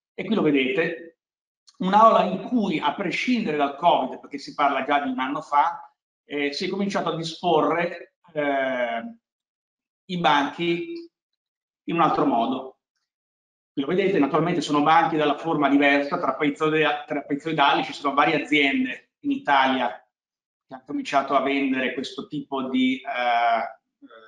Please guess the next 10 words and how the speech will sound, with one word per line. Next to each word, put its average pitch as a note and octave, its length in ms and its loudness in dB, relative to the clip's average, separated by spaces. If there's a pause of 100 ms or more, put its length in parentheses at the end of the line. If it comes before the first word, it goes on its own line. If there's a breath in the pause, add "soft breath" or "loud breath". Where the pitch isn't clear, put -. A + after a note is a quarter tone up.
di, A2+ 140 -8
di B2 100 -4
assetto, - 800 -4 (2000)
componibili, F3 680 2
dopo D#3+ 160 4
lo D3+ 60 4
vedremo, D3+ 400 4
secondo D3+ 580 2
diverse D#3+ 420 2
configurazioni, C3+ 1200 -2